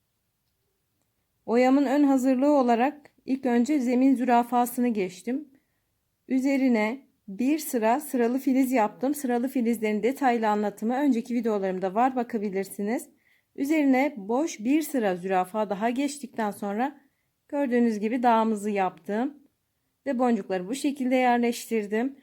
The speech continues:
Şimdi sizlerle beraber ikinci dağımızı yapacağım.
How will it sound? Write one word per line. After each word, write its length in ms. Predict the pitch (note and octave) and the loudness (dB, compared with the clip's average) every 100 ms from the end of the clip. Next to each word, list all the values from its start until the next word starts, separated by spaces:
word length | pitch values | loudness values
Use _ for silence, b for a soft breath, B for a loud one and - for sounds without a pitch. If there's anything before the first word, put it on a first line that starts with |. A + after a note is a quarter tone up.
| B B | B B
Şimdi 240 | - D#4 | -8 -6
sizlerle 500 | C#4+ C4+ B3+ A#3+ G#3 | -4 0 2 2 2
beraber 440 | G3 F#3+ F3+ A#3 E4 | 0 2 2 2 0
ikinci 440 | - - G#3+ G#3 F3+ | -6 -4 -4 -2 -2
dağımızı 500 | F#3+ F#3 F#3 F3+ A#3+ | -2 -2 -6 -4 -2
yapacağım. 640 | C4+ C4+ A#3 B3 C#4 | -2 -2 -2 0 -2